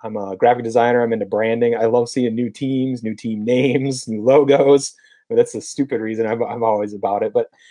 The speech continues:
I did a, I did a pretty extensive population growth and market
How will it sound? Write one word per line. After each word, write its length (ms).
I 60
did 140
a, 200
I 100
did 360
a 360
pretty 160
extensive 720
population 1040
growth 460
and 340
market 680